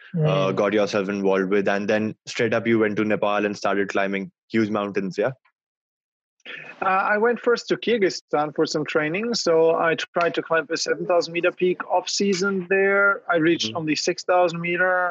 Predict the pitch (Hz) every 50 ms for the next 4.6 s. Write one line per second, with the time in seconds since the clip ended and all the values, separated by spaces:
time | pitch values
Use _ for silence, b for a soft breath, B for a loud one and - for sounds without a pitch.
0 | 170 160 156 147 - 170 175 175 185 180 - 190 175 - _ - 185 180 180 175
1 | 170 175 175 175 165 165 - 175 170 151 160 165 151 135 - - - - - -
2 | _ _ 180 160 - - 180 160 165 170 160 - - 185 180 175 180 175 165 _
3 | _ _ _ - 117 113 117 113 113 113 - _ - 165 160 123 143 170 180 196
4 | 190 175 165 156 156 147 156 165 175 190 190 185